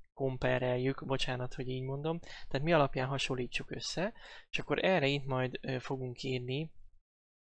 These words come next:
egy-egy, ö, függvényobjektumot, vagy function objectet. Egyrészt arra, hogy, hogy hasonlítsa össze a, tehát hasonlítsa össze a, a, a record,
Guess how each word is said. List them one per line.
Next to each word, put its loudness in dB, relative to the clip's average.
egy-egy, 0
ö, 4
függvényobjektumot, 0
vagy -8
function -4
objectet. -2
Egyrészt 4
arra, 6
hogy, 0
hogy -4
hasonlítsa 0
össze 0
a, 4
tehát -6
hasonlítsa 2
össze 4
a, 4
a, 2
a -2
record, 0